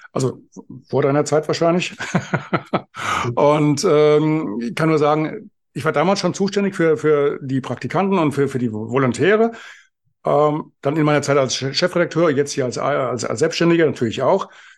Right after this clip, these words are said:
ähm, als Ausbilder für Redakteure beziehungsweise später jetzt für, für Mediengestalter.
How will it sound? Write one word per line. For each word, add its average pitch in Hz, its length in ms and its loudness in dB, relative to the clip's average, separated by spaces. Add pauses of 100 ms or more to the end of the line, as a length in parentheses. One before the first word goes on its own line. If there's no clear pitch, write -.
(200)
ähm, 151 300 0
als 139 420 0 (120)
Ausbilder 147 800 2
für 135 560 2
Redakteure 135 440 0
beziehungsweise 123 400 0
später 127 360 0
jetzt 120 160 -2
für, 123 120 -2
für 117 100 -6
Mediengestalter. 151 640 0